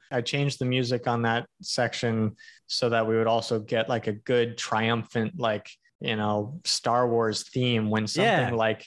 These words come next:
Speaker 2: like Obi-Wan using the Force for the first time in the, in the
Speaker 1: In a
Speaker 2: series.
Speaker 1: decade.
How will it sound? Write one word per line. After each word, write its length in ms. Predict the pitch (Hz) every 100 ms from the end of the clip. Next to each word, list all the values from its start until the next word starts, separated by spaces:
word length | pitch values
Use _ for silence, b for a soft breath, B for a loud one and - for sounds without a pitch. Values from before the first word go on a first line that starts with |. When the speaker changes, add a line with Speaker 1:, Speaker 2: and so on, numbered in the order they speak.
| -
Speaker 2:
like 240 | 127 123 -
Obi-Wan 580 | 147 143 139 143 135
using 500 | 117 123 123 123 117
the 80 | 110
Force 600 | - - 135 131 - - -
for 80 | 120
the 100 | 117
first 440 | - 131 120 -
time 540 | - 123 123 110 107 113
in 140 | 120 113
the, 300 | 107 104 - -
in 140 | 120
the 40 |
Speaker 1:
In 20 | 104
a 20 |
Speaker 2:
series. 520 | - 190 139 127 127
Speaker 1:
decade. 520 | 156 - 104 92 101